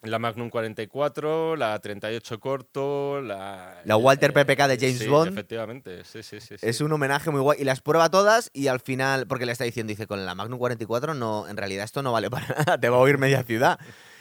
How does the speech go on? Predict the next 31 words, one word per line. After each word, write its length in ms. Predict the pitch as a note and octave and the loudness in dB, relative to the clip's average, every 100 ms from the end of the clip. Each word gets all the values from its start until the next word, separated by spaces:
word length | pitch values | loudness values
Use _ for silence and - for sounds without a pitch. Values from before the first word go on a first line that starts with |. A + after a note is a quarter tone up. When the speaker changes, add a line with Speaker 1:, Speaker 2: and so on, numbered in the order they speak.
| - - - | -20 -12 0
Speaker 2:
Y 120 | C3+ | 2
lo 100 | B2 | 2
que 100 | A2 | 0
hace 260 | G#2 A#2+ C3 | -2 0 0
es, 100 | - | -2
pues, 280 | - F2 | -12 -12
lo, 380 | F2+ F2 F2 E2 | -8 -6 -6 -6
lo 140 | D2+ F#2+ | -8 -8
que 80 | G2 | -8
nos 200 | G2 G#2+ | -8 -8
imaginamos 480 | G#2 A2+ A#2+ C3+ | -8 -4 -4 0
en 60 | D3 | 2
Speaker 1:
Todo 100 | D#3 | 2
Speaker 2:
una 160 | D#3+ C#3 | 4 2
Speaker 1:
pa' 80 | |
mí. 240 | B2+ A2+ G#2 A2+ | 0 -6 -10 -2
Speaker 2:
Todo 140 | A#2 | -2
pa' 140 | G#2 F#2 | 0 -6
mí. 140 | G2+ | -6
Speaker 1:
Todo 280 | C#3 C#3 A#2+ | -6 -6 -4
pa' 80 | A#2 | -2
Speaker 2:
Me 60 | |
Speaker 1:
mí. 40 | A#2 | -2
Speaker 2:
las 120 | B2+ | 0
llevo 180 | B2+ A2 | 0 0
todas. 380 | G#2+ A#2 D3+ - - | 0 -2 -2 -6 -8
Speaker 1:
Eso 200 | E3+ G#3+ | -4 -4
sí, 180 | - A3+ | -4 -8
salvo 680 | - F#3 G#3 G#3+ A#3 A#3 - _ | -6 -6 -4 -2 -4 -4 -12 _
las 340 | C3 B2 A#2+ C3 | -8 -6 -6 -6
drogas. 540 | G#3+ B2 F#2 - | -6 -6 -10 -12